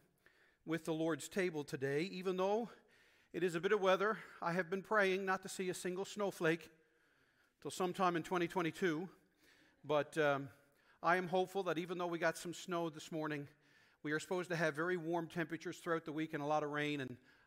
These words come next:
I am praying that God <laughs> takes it all away. <laughs> But it is good to see you, and thank you again, Sophia, for reading this passage. I'm gonna be preaching a lot through Ja-, uh, January, and my goal, and in fact, we're coming to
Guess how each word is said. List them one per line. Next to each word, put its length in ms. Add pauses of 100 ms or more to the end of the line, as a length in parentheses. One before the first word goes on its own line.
(120)
I 180
am 140
praying 400
that 160
God 220
<laughs> 80
takes 260
it 160
all 220
away. 400 (240)
<laughs> 80 (600)
But 140
it 80
is 160
good 220
to 80
see 280
you, 360 (560)
and 120
thank 280
you 80
again, 260
Sophia, 380
for 160
reading 220
this 160
passage. 600 (440)
I'm 80
gonna 120
be 80
preaching 480
a 80
lot 360
through 260 (100)
Ja-, 220
uh, 240 (160)
January, 800 (640)
and 140
my 160
goal, 460
and 220
in 100
fact, 360
we're 80
coming 560 (140)
to 480